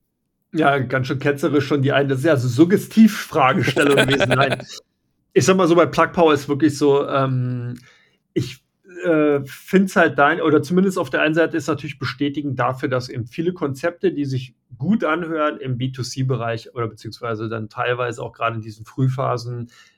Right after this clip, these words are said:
Speaker 1: einfach noch nicht so richtig funktionieren können, weil eben industrielle Prozesse einfach teilweise wirklich mehrere Jahre brauchen. Und das hat man eben hier auch wieder sehr schön gesehen. Das heißt, bei Plug Power sind natürlich die ganzen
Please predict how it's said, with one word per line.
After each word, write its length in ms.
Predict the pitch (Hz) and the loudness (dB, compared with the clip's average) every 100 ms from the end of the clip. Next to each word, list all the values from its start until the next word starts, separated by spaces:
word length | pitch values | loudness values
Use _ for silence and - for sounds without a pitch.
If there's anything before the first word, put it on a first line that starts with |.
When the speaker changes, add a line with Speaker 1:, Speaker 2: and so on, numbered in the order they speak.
| _ | _
Speaker 1:
einfach 440 | - 139 143 143 120 | -4 -2 -2 -6 -4
noch 100 | 123 | -4
nicht 200 | 120 117 | -4 -4
so 100 | 127 | -4
richtig 320 | 123 - - | -4 -6 -8
funktionieren 560 | 131 127 123 120 117 - | -6 -4 -4 -4 -6 -4
können, 640 | 143 147 185 185 185 185 - _ - | 0 2 2 2 0 -4 -12 _ -6
weil 260 | 123 123 | -4 -2
eben 360 | 135 127 123 120 - _ _ _ | -2 -2 -4 -6 -12 _ _ _
industrielle 640 | 165 139 139 - 127 127 147 | -2 0 -2 -4 -2 0 -2
Prozesse 520 | - 127 - 131 131 | -4 -6 -4 -4 -4
einfach 300 | 120 120 127 | -6 -6 -8
teilweise 520 | - 123 120 123 120 | -4 -4 -2 -4 -4
wirklich 340 | 120 117 120 117 | -6 -8 -10 -6
mehrere 320 | 123 120 120 | -2 -2 -2
Jahre 360 | 117 107 110 | -4 -4 -6
brauchen. 480 | 113 107 104 120 123 | -8 -8 -6 -6 -8
Und 140 | 104 - | -12 -10
das 120 | - | -8
hat 140 | 131 | -6
man 100 | 131 | -6
eben 140 | 139 131 | -12 -6
hier 180 | 151 | -4
auch 140 | 147 139 | -4 -4
wieder 160 | 123 | -6
sehr 160 | 120 120 | -4 -8
schön 220 | - 127 | -8 -6
gesehen. 240 | 113 107 110 | -6 -6 -8
Das 160 | 107 | -6
heißt, 180 | 131 131 | -6 -6
bei 80 | 117 | -8
Plug 320 | - 139 143 | -6 -6 -4
Power 260 | 147 139 123 | 0 2 0
sind 120 | 135 | -4
natürlich 340 | 123 - 127 | -10 -8 -10
die 120 | 127 | -8
ganzen 580 | 113 127 285 139 131 123 | -6 -6 -8 -8 -6 -8